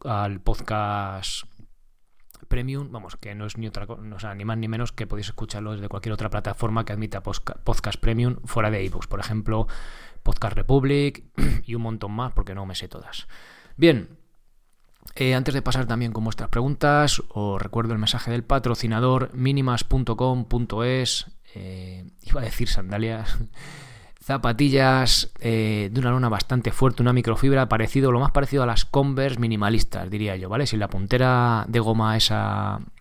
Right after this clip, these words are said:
delante, pero de horma mucho más ancha, hechas en España, la verdad que son muy, muy cómodas.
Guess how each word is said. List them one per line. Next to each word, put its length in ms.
delante, 500
pero 180
de 80
horma 480
mucho 240
más 180
ancha, 720
hechas 300
en 80
España, 800
la 80
verdad 180
que 80
son 480
muy, 240
muy 520
cómodas. 560